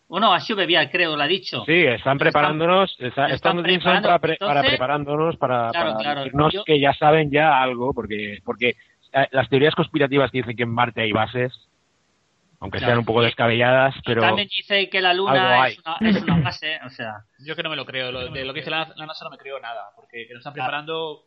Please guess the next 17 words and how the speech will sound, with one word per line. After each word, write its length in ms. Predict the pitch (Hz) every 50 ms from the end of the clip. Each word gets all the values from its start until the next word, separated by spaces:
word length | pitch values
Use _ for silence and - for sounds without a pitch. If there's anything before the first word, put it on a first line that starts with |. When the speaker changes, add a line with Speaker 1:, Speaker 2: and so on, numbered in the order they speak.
| _ _
Speaker 3:
¿cuánto 340 | 135 147 165 175 - 151 131
nos 80 | 131
están 120 | 131 131 123
preparando? 480 | 127 117 123 120 117 117 113 110 110 107 _
¿Cuán-? 220 | _ 127 139 127 _ 110 _ - - - 139
O 40 | -
sea, 460 | - 120 107 107 104 98 95 90 92 107
es 100 | 110 -
un, 80 | 139 139
Speaker 1:
Pero 120 | 131 - 131
Speaker 3:
es 40 | -
que 40 | 156 156
Speaker 1:
ni 40 |
Speaker 3:
no 40 | 156
Speaker 1:
la, 80 | 160 156 160
Speaker 3:
tiene 80 | 160 151
sentido. 540 | - - 170 156 160 131 135 123 - _